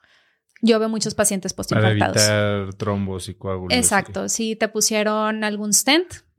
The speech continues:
Speaker 1: gracias al Plavix, el stent no se va a llenar de plaquetas
Speaker 2: Ujú.
Speaker 1: y se va a volver a tapar, ¿no? Hay gente que el Plavix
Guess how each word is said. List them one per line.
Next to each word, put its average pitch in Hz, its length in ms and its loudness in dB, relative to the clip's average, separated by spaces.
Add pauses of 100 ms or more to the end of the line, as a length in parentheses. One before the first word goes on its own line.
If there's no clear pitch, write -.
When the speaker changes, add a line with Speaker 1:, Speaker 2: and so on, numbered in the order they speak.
(120)
Speaker 1:
gracias 202 380 0
al 220 100 -2
Plavix, 277 420 0
el 214 140 -4
stent 208 320 -4
no 226 260 0
se 233 140 2
va 226 80 4
a 220 40 4
llenar 208 320 0
de 202 80 -4
plaquetas 247 640 4
Speaker 2:
Ujú. 202 120 0
Speaker 1:
y 208 100 0
se 202 100 -4
va 196 60 -2
a 202 40 -2
volver 196 220 -2
a 185 60 -4
tapar, 202 360 -8
¿no? 240 180 -6 (1200)
Hay 214 120 6
gente 247 360 2
que 247 100 -4
el 226 120 0
Plavix 226 440 -2